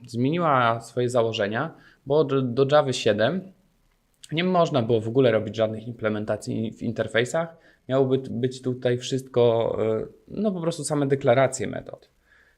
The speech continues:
Więc, y, coś w tym stylu. Natomiast, no, do czego użyć takiego interfejsu? E, co ważne, gdybym teraz spróbował w dowolnym miejscu w kodzie zrobić logger, utworzyć instancję tego interfejsu,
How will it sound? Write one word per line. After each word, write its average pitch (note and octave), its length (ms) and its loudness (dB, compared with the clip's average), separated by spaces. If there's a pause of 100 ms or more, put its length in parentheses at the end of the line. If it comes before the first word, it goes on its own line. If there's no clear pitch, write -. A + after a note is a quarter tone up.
(100)
Więc, B2 260 -4
y, - 280 -6 (260)
coś D3 240 0
w - 60 -16
tym C3+ 200 2
stylu. C3 440 0 (400)
Natomiast, C3+ 480 -2
no, A#2+ 200 -2
do C3 140 -2
czego E3 260 0
użyć C#3 280 -2
takiego G#2+ 280 -4
interfejsu? G#2 640 -8 (920)
E, G#2+ 440 2
co F#3 160 2
ważne, B2 460 6
gdybym D3 300 -4
teraz D#3+ 320 -4
spróbował B2 760 2 (280)
w - 320 -14
dowolnym G3 360 0
miejscu F3 260 -2
w - 60 -14
kodzie B2 320 4
zrobić A2+ 360 -2
logger, A#2 460 4 (1120)
utworzyć B2 500 -4
instancję C3+ 580 0
tego G#2 460 0
interfejsu, G#2 800 -4